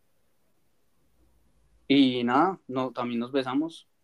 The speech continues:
eh, el cargo de conciencia me dio, como <laughs> cuando todo se acabó, pues la acompañé hacia su morada y le dije a mi pareja que la había cagado y baila.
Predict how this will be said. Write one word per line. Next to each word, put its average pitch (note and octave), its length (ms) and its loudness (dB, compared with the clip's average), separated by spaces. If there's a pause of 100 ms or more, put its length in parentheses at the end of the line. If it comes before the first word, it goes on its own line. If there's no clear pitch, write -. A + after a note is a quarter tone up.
(220)
eh, A2+ 420 -6
el A2+ 80 -12
cargo A2 200 -6
de A2 60 -10
conciencia A#2 440 -6
me B2 120 -4
dio, A#2+ 320 -2 (100)
como A#2+ 280 -4
<laughs> - 240 -16 (180)
cuando B2 360 -2
todo A2+ 240 -2
se B2 80 -4
acabó, A#2 340 0
pues B2+ 140 -4
la A#2+ 80 -2
acompañé A2 520 -8 (1040)
hacia A2+ 200 -8
su A#2 100 -6
morada A2+ 440 4 (120)
y B2 920 -6
le A#2 100 4
dije A2 240 4
a G#2 40 -4
mi A2 140 -4
pareja G#2+ 300 2
que A2+ 100 -6
la A2 80 2
había G2+ 160 -2
cagado G#2 400 -6
y A2 140 -16
baila. - 420 -12